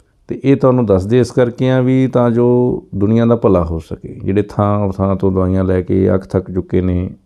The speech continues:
ਨਹੀਂ ਪਲੱਸ ਬੈਨੀਫਿਟ ਹੋਇਆ ਤੇ ਕਿਸੇ ਦਾ ਫਾਇਦਾ ਹੋ ਸਕੇ।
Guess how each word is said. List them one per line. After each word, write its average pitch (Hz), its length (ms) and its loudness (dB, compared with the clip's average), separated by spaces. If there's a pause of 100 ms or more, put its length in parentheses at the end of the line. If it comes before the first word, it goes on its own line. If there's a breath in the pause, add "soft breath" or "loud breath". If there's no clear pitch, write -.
(380)
ਨਹੀਂ 113 160 0
ਪਲੱਸ 98 320 -2
ਬੈਨੀਫਿਟ 92 420 -2
ਹੋਇਆ 92 260 -2 (960)
ਤੇ 92 360 -2 (1000)
ਕਿਸੇ 113 220 -2
ਦਾ 104 100 2
ਫਾਇਦਾ 92 280 0
ਹੋ 78 120 -4
ਸਕੇ। - 300 -16